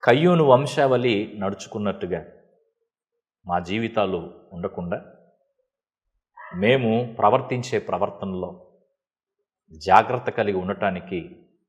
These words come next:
ఈ విషయాలు మా కొరకు రాయించి పెట్టారు. ఈ విషయాలు తెలుసుకున్న మేము, మా జీవితాల ద్వారా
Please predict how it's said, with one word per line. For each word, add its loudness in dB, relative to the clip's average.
ఈ -10
విషయాలు -2
మా -2
కొరకు -6
రాయించి -6
పెట్టారు. -16
ఈ -12
విషయాలు 2
తెలుసుకున్న -6
మేము, -8
మా 6
జీవితాల 2
ద్వారా -2